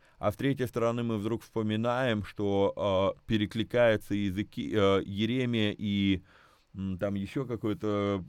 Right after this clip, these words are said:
из пророков, я щас дословно, ну, точно так не вспомню. Вот, то есть вы, я про то, что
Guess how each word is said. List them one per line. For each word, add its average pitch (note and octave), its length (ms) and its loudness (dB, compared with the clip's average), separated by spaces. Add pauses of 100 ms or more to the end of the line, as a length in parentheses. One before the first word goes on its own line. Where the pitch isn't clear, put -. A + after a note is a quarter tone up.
из G#2+ 180 -2
пророков, A#2 560 -2
я F#2+ 80 -4
щас G2 180 -6
дословно, G2+ 500 -6
ну, G2 200 -2
точно F#2+ 480 -6
так F#2 180 -6
не G2 100 -4
вспомню. C3+ 480 -2 (360)
Вот, A2+ 380 2 (180)
то - 80 0
есть A2 140 2
вы, G#2 200 -2 (320)
я A#2+ 240 2
про C3 200 2
то, D3 200 2
что A#2 460 0